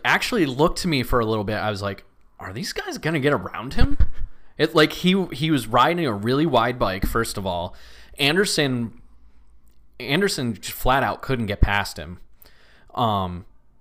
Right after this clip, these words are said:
and he was just riding really well. I mean, he ended up, he ended up dro-, um, he grabbed a third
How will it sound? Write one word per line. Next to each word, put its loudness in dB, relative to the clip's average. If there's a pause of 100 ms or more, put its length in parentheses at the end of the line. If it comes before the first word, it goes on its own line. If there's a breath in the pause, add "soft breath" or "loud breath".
(460)
and -4 (420)
he -10
was -2
just -6
riding 0
really -2
well. 0
I -4
mean, -4
he -4
ended 0
up, 0
he -2
ended 2
up 2
dro-, 0
um, -2 (540)
he 2
grabbed 2
a 4
third 2